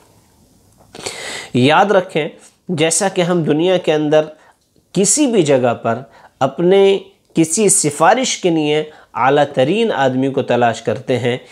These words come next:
इसी तरह कुरान और रोज़े के अंदर भी हमें चाहिए कि हम इसको आला से आला बनाएं, ताकि कल क़यामत के दिन अल्लाह तबारक व तआला के यहाँ जो हमारे सिफारशी हों, वो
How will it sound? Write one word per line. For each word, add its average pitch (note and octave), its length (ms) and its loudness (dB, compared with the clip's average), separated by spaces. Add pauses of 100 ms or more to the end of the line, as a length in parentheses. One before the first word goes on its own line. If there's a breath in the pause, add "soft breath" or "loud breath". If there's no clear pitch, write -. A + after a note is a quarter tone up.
(320 loud breath)
इसी B3 360 0
तरह D#3+ 380 0 (340)
कुरान C#3+ 680 0 (100)
और C3 160 2
रोज़े F3 480 4
के E3 180 -2
अंदर C3 340 0
भी B2+ 160 -2 (380 loud breath)
हमें G3 360 2
चाहिए B2+ 480 0 (300 loud breath)
कि B2+ 100 -2
हम D#3 260 0 (100)
इसको C#3 440 0 (160)
आला C3+ 280 2
से - 380 -6
आला G3 300 4
बनाएं, C#3+ 360 -2 (320 loud breath)
ताकि C3 520 0 (320 loud breath)
कल D3+ 260 2 (120)
क़यामत C#3+ 500 0
के B2+ 80 0
दिन C#3 180 -2
अल्लाह A#2 240 -2
तबारक C#3 500 2
व B2 160 0
तआला C#3+ 340 2
के C#3+ 160 -4
यहाँ C3 220 -4 (300 loud breath)
जो C3 120 0
हमारे C#3+ 340 0
सिफारशी D#3 880 0
हों, D#3+ 220 0 (340 loud breath)
वो C#3 180 0